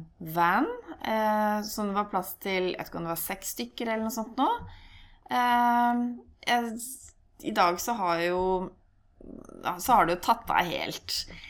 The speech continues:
Ehm, hvordan forholder ungdommen seg til denne her russetiden på, på videregående? Eh, tenker alle likt, eller er det noen som ikke gidder,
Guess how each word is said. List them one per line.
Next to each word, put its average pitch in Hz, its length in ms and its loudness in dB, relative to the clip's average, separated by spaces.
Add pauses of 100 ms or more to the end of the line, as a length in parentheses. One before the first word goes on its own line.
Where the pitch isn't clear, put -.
(220)
Ehm, 185 840 4 (920)
hvordan 277 280 6
forholder 220 960 4
ungdommen 147 520 0
seg 190 460 2
til 175 300 2
denne 165 240 0
her 160 200 0
russetiden 160 800 -4
på, 170 220 -6 (260)
på 190 160 -6
videregående? 151 680 -4 (300)
Eh, 180 280 -2 (120)
tenker 202 340 0
alle 180 220 4
likt, - 380 -2
eller 208 200 4
er 185 180 6
det 190 60 0
noen 185 240 -2
som 170 400 -2
ikke 165 320 -6
gidder, 240 540 2